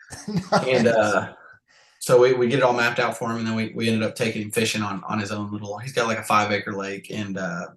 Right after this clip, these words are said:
Speaker 2: it's pretty healthily stocked, I'll say that. So getting to spend a day, it was just me, my dad, and President Bush on the water, and of course, like, a handful of Secret Service with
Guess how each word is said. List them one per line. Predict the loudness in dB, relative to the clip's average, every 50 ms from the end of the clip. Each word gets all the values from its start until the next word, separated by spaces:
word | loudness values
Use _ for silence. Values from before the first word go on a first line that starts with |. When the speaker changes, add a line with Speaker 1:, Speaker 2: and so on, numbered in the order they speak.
| _ -10
Speaker 2:
it's | -10 -10 -8
pretty | -6 -2 0 0 0 0
healthily | 0 -2 0 0 0 2 2 0 0 0 -2
stocked, | -2 -4 -2 0 -2 -2 -2 -6 -8
I'll | -8 -6 -4
say | -4 -4 -2 -2
that. | -2 -4 -4 -6 -8 -10 -12
So | -6 -4 -2 0 -2 -2 -4 -8 -16 -20 -20 -20 _ _ 0
getting | 2 4 4 4
to | 2 0 0
spend | -2 0 2 2 2 2
a | 2
day, | 2 2 4 4 2 2
it | 0
was | -2 -4
just | -6 -6 -6 -6
me, | -4 -2
my | 0 0 0
dad, | 2 2 2 2 2 0 -2 -8 -16 _ _ _ _ _ _ _ _ _ -20
and | -12 -2
President | 0 0 0 0 0 -2 -2 0
Bush | 0 0 0 0 0 -4 -6 -8 -12 -12 -8 -4
on | -2 -2 0
the | 0
water, | 0 0 0 2 2 2 2 0
and | -2 -4 -6 -6 -8 -10
of | -8 -2
course, | 0 0 0 0 -4 -8 _ _ _ _ _ _ _ -4
like, | -2 -2 0 0
a | -2
handful | -2 0 -2 -2 -2 -4 -4
of | -4
Secret | -4 -4 -4 -6 -4
Service | -2 -2 -2 -2 -2 -4 -6
with | -8 -10 -12